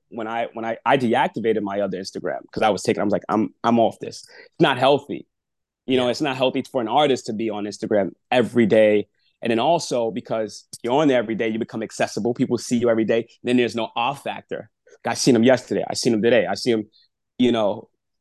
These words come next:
Speaker 1: So why would they be excited about seeing you? They see you every day. It's like you see somebody every day. It's like after a while, you be,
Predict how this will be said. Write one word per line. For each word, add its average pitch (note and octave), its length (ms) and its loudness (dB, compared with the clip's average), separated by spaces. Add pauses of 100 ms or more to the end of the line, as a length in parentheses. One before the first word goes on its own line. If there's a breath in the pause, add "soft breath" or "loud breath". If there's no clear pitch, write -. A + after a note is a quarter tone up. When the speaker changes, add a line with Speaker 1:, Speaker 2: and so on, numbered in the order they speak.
(100)
Speaker 1:
So B2 200 0
why A#2+ 140 2
would B2+ 140 0
they A#2 60 0
be A2+ 160 -6
excited A#2 360 -6
about G#2+ 220 -4
seeing C#3 300 -2
you? F#2 160 -4 (480)
They A2 80 -2
see - 240 2
you A2+ 160 4
every A#2 300 4
day. A2+ 220 2
It's - 120 -10
like G2+ 140 -4
you A2 60 -2
see B2 160 -2
somebody G2+ 420 -2
every A2+ 260 -2
day. B2 180 2
It's F#2+ 120 -8
like G2 140 -4
after A#2+ 220 -2
a - 20 0
while, A#2 240 -2
you A2+ 100 -10
be, G#2+ 100 -10